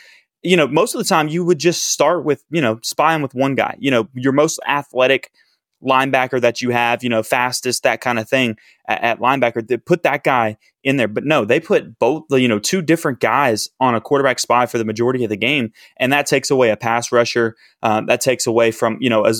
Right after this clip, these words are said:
a coverage guy out there. So it, it kinda just, when they're not trying to beat you with his legs, 'cause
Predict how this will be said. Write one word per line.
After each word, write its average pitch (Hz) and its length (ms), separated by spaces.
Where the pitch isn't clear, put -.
a 120 100
coverage 127 600
guy 123 360
out 120 260
there. 123 180
So 117 220
it, 110 240
it 123 180
kinda 147 240
just, 123 300
when 135 340
they're 123 300
not 139 260
trying 131 260
to 110 60
beat 123 240
you 123 80
with 117 120
his 107 160
legs, 123 280
'cause - 300